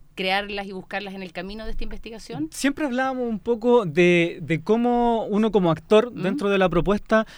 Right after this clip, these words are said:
Speaker 2: eh, se entra en una, en una especie de,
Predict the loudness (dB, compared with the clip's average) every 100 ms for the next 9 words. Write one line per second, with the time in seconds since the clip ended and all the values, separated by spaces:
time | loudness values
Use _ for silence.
0 | -20 -4 2 4 4 4 4 2 2 -2
1 | -8 _ _ _ -20 -18 -16 -16 -16 -16
2 | -8 0 2 2 -2 0 0 0 -2 0
3 | -2 -4 -4 -2 0 0 0 0 -2 -2
4 | -2 -2 -6 -4 -4 -2 -2 0 0 2
5 | 2 0